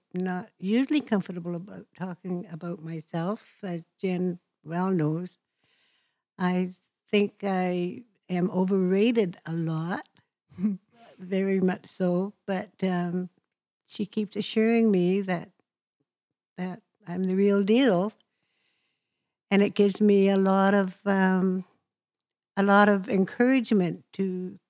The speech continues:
carry on forward and do what I'm doing, and, but doing it possibly even better as time goes on and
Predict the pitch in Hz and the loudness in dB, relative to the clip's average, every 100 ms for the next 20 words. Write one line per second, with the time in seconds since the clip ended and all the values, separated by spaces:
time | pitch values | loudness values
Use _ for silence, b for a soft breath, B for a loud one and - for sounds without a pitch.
0 | _ _ - 196 208 214 220 233 226 226 | _ _ -6 -2 2 2 2 2 2 2
1 | 294 233 185 180 180 185 180 185 185 202 | 2 2 0 -2 -2 -2 -4 -6 -4 -2
2 | 208 202 190 196 185 196 202 220 190 180 | -2 -4 -4 -2 0 0 0 0 -2 -4
3 | 175 - 214 _ _ - 190 196 196 190 | -8 -12 -16 _ _ -6 -2 0 -2 -4
4 | _ _ _ _ _ _ _ _ _ _ | _ _ _ _ _ _ _ _ _ _
5 | - 196 196 220 202 202 202 220 202 208 | -12 -8 -6 -4 -2 0 0 -2 -2 -2
6 | 196 220 233 185 151 _ _ _ _ _ | -2 -2 0 0 -4 _ _ _ _ _
7 | _ _ _ _ _ _ _ _ _ _ | _ _ _ _ _ _ _ _ _ _
8 | _ _ 175 180 180 180 170 180 170 170 | _ _ -6 -4 -2 0 0 -2 -6 -4
9 | 165 165 170 170 170 | -4 -4 -4 -6 -8